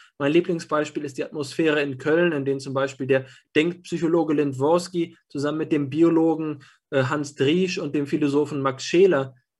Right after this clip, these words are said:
zusammengearbeitet haben, sich im Vorlesungssaal getroffen haben, um miteinander über die transdisziplinären Fragen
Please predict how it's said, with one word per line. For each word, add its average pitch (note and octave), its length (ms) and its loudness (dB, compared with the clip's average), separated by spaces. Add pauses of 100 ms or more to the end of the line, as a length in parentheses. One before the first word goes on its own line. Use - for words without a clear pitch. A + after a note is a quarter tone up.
(120)
zusammengearbeitet C#3+ 840 0
haben, D3 200 -2
sich D3+ 180 -8
im D3+ 140 -6
Vorlesungssaal D#3+ 1300 0
getroffen E3 640 -2
haben, D3+ 320 -2
um D3+ 280 -10 (200)
miteinander E3 800 2
über D3+ 180 -4
die C#3+ 300 -4 (160)
transdisziplinären D3+ 1080 -4
Fragen D3 640 -6